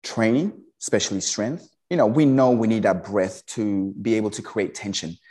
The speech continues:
You know, we can refer to it as bracing and that sort of thing. We also know kind of breath can be utilized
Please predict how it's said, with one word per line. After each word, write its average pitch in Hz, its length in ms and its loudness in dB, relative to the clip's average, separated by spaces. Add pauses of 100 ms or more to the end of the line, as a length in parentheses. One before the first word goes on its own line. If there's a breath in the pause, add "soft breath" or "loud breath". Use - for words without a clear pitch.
(140 soft breath)
You 120 80 0
know, 110 80 4
we 107 140 4
can 104 100 -6
refer 101 240 0
to 92 160 -4
it - 40 -4
as 85 140 -6
bracing 120 540 0
and 98 100 -2
that 92 80 -6
sort 95 160 -4
of 92 80 -8
thing. 123 300 -4 (220 loud breath)
We 135 100 4
also 151 260 4
know 123 300 4
kind 113 220 -4
of 104 100 0
breath 110 400 0
can 107 140 -8
be 101 80 -8
utilized 98 840 -4